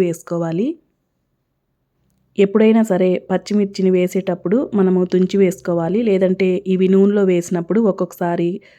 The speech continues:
పేలుతూ ఉంటాయి, కాబట్టి తుంచి మాత్రమే వేసుకోండి. ఈ విధంగా పచ్చిమిర్చిని బాగా వేయించుకోవాలన్నమాట. అప్పుడు మనకి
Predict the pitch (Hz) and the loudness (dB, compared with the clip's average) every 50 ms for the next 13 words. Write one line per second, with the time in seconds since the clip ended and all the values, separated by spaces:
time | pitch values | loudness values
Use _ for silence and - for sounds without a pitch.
0 | _ _ _ _ - 185 185 185 196 196 196 196 185 185 175 170 165 170 165 160 | _ _ _ _ -4 -2 0 2 2 2 2 2 0 2 0 -2 -2 -2 -4 -2
1 | 170 208 269 349 - _ _ _ _ _ _ _ _ - 196 185 185 180 175 180 | -2 -2 -2 -4 -6 _ _ _ _ _ _ _ _ -4 -2 0 0 0 0 0
2 | - 180 180 185 190 190 - 202 190 190 190 202 196 185 180 180 - 190 185 190 | 0 0 0 -2 -2 -2 -2 0 0 0 0 0 -2 -2 -2 -2 -2 -2 0 0
3 | 185 175 165 165 - - 180 165 165 170 220 269 311 - _ _ _ _ _ _ | 0 0 -2 -4 -6 -8 -6 -4 -2 -2 -2 -4 -4 -8 _ _ _ _ _ _
4 | - 190 202 202 202 202 208 208 196 185 185 190 190 - 180 180 180 - 202 196 | 0 2 2 2 2 2 0 0 0 0 -2 -2 -4 -4 -4 -4 -4 -2 -2 -2
5 | 196 196 - 185 190 214 226 190 180 175 175 180 196 190 190 180 175 175 175 170 | -2 -2 -2 -2 0 0 2 0 0 0 0 0 0 2 2 2 0 0 -2 -4
6 | - - 185 180 175 165 160 160 160 160 160 160 - 165 160 - - _ _ _ | -4 -4 -4 -4 -4 -4 -4 -6 -6 -6 -8 -8 -8 -10 -10 -10 -12 _ _ _
7 | _ _ - 175 170 170 185 180 185 180 170 175 170 - 175 | _ _ -8 -6 -6 -2 -2 0 0 2 0 0 -2 -2 0